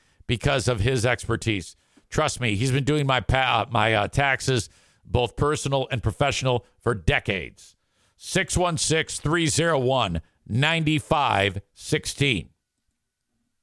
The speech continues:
The Mario Flores Lakeshore team of Van Dyke Mor-, of Ma-, <laughs> Van Dyke Mortgage invites you to reach out to them, the number one mortgage professionals in the United States,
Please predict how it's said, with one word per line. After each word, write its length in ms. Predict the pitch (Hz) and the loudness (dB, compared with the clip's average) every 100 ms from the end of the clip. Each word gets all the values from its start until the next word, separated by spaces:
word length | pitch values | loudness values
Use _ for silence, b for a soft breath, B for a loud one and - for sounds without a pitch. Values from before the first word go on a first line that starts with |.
| _ _ _ _ _ _ _ _ _ _ _ _ | _ _ _ _ _ _ _ _ _ _ _ _
The 160 | 135 170 | 0 2
Mario 480 | 170 208 208 196 | 2 2 2 2
Flores 480 | 175 175 202 180 131 | 2 2 2 2 2
Lakeshore 360 | 175 175 185 175 | 0 2 2 2
team 280 | - 175 165 | 0 2 0
of 100 | 127 | 2
Van 240 | 165 170 | 0 2
Dyke 220 | 165 131 | 0 0
Mor-, 300 | 147 165 165 - - | 0 0 0 -4 0
of 280 | 131 107 | 0 0
Ma-, 160 | 135 160 170 - | 0 0 -2 0
<laughs> 140 | 196 139 156 180 170 95 _ _ _ _ _ _ _ | 0 2 0 2 0 -2 _ _ _ _ _ _ _
Van 260 | - 175 196 | -2 0 2
Dyke 240 | 185 139 | -2 0
Mortgage 540 | 151 160 123 101 - - _ _ - | 0 0 0 -4 -4 -14 _ _ -4
invites 420 | 127 151 175 - | 0 2 2 0
you 80 | 170 | 0
to 80 | 143 | 2
reach 320 | 160 165 - | 2 0 2
out 300 | 151 139 - _ _ - | 2 0 -6 _ _ -2
to 100 | 139 | -2
them, 420 | 135 165 147 120 - - | 2 2 2 0 -6 -2
the 120 | 151 | 0
number 340 | 151 160 196 | 2 2 2
one 220 | 190 190 175 | 2 2 2
mortgage 440 | 160 170 160 131 | 2 2 0 -2
professionals 600 | 131 160 160 - 143 123 | 0 2 0 0 0 0
in 80 | 131 | 0
the 80 | 131 | 0
United 400 | 135 139 135 101 | 2 2 0 -2
States, 480 | - 151 113 - | -2 0 0 -2